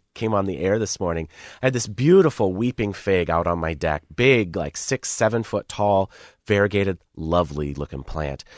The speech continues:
And it was, I noticed right before Labor Day that it was, um, covered in scale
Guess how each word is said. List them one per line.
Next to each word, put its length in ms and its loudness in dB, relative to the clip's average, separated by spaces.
And 380 2
it 240 0
was, 460 4
I 100 -4
noticed 560 0
right 180 -2
before 600 0
Labor 420 0
Day 240 -2
that 240 -4
it 160 -4
was, 480 -2
um, 400 -6
covered 400 -6
in 140 -6
scale 500 -8